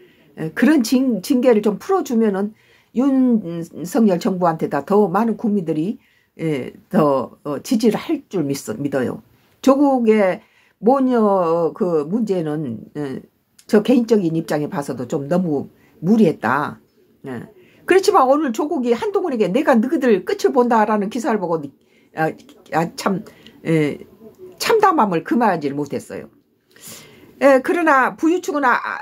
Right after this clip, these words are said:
너 아니고 중산층 집 한 채를 가지고 과도한 세금을 뜯어서 중산층 하류민으로, 어, 격화시키고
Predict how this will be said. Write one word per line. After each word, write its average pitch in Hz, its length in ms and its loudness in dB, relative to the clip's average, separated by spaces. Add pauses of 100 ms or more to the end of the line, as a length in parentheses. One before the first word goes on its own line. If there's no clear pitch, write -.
너 220 220 0
아니고 226 400 2
중산층 262 640 -2
집 226 180 -4
한 262 140 0
채를 208 680 0 (120)
가지고 208 300 -4
과도한 254 400 -2
세금을 220 380 -2
뜯어서 214 440 -2 (500)
중산층 262 460 0
하류민으로, 214 960 0
어, 170 520 -4
격화시키고 220 800 -4